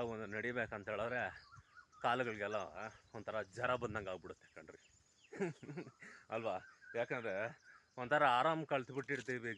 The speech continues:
ಗಾಡಿಗಳಲ್ಲಿ ಓಡಾಡಿ, ಓಡಾಡಿ, ಓಡಾಡಿ. ಟೈರ್‌ಗಳು ಸವಿತೈತೆ ಹೊರತು ನಮ್ಮ ಕಾಲುಗಳಂತೂ ಸವಿಯೋದಿಲ್ಲ, ಅಲ್ವಾ? ಅದಕ್ಕೋಸ್ಕರ ನಡ್ಕೊಂಬಂದು ಸಾಕಾಗೋಯ್ತು. ಓಕೆ, ಇನ್ನು ನಮ್ಮ ತೋಟ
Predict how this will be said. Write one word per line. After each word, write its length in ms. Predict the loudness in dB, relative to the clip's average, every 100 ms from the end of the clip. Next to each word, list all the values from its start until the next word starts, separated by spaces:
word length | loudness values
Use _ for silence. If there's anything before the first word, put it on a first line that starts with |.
| 2
ಗಾಡಿಗಳಲ್ಲಿ 460 | 2 2 2 2 0
ಓಡಾಡಿ, 320 | 0 0 0 -2
ಓಡಾಡಿ, 360 | -2 0 0 -2
ಓಡಾಡಿ. 480 | -4 -4 -2 -2 -2 -2 -4 -10 -20 -20 -20 -20 _
ಟೈರ್‌ಗಳು 400 | 6 6 2 0
ಸವಿತೈತೆ 400 | 0 2 2 0 0
ಹೊರತು 180 | -2 -4
ನಮ್ಮ 160 | -6 -2
ಕಾಲುಗಳಂತೂ 520 | 2 4 2 -2 -4 -4
ಸವಿಯೋದಿಲ್ಲ, 440 | -2 -2 -4 -4 -4 -4 -6 -10 _ _ _ _ -8
ಅಲ್ವಾ? 220 | -4 -6 -8 -18 -20 -20 -20 -20 -20 _ _ _ -6
ಅದಕ್ಕೋಸ್ಕರ 540 | -4 0 -2 0 4 6 4 0 -14 -8 -4
ನಡ್ಕೊಂಬಂದು 500 | -2 -2 -4 -6 -4 -4
ಸಾಕಾಗೋಯ್ತು. 600 | -2 -2 -2 -6 -10 -16 _ -20 -14 -12 -12 -14 -16 -6 -2
ಓಕೆ, 200 | 2 2 0 -4 -6 -4 -2 -2 -6 -14 -6 0
ಇನ್ನು 220 | 2 4 4 4 0 2
ನಮ್ಮ 160 | 2 2 2 4
ತೋಟ 240 | 4